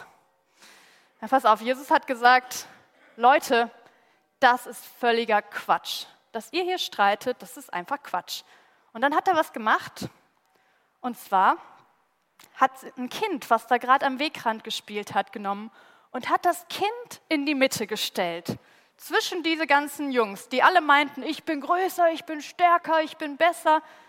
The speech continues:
hat er so ein kleines Kind hingestellt. Das war definitiv nicht das Größte, nicht das Stärkste, nicht das Beste.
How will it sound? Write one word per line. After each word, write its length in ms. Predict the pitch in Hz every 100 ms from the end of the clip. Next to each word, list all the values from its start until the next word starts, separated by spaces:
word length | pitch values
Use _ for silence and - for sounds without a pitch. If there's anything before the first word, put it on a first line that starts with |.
| _ _ _ -
hat 160 | 330
er 100 | -
so 60 | 262
ein 60 |
kleines 680 | 277 - 381 370 349 349 -
Kind 300 | - 269 208
hingestellt. 840 | 185 202 180 190 - 185 175 175 - - _ _ _
Das 160 | 233 233
war 120 | 240
definitiv 600 | 285 302 254 240 240 247
nicht 280 | 302 - 220
das 180 | 196
Größte, 460 | - 247 330 - 330
nicht 180 | 262 -
das 180 | 214 -
Stärkste, 600 | - 277 320 - - 269
nicht 260 | 240 -
das 100 | 240
Beste. 540 | - 202 - - 170